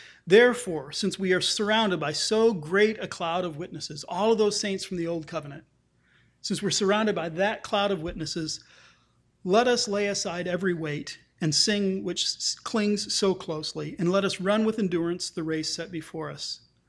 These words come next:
looking to Jesus, the founder and perfecter of our faith,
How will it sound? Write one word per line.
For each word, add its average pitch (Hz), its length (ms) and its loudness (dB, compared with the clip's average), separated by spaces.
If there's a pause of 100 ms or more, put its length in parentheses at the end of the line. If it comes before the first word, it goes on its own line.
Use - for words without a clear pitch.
(500)
looking 277 480 8
to 226 160 2
Jesus, 160 640 0
the 170 140 -8
founder 254 540 4
and 220 120 -4
perfecter 202 520 0
of 190 100 -4
our 175 160 -2
faith, 165 400 -10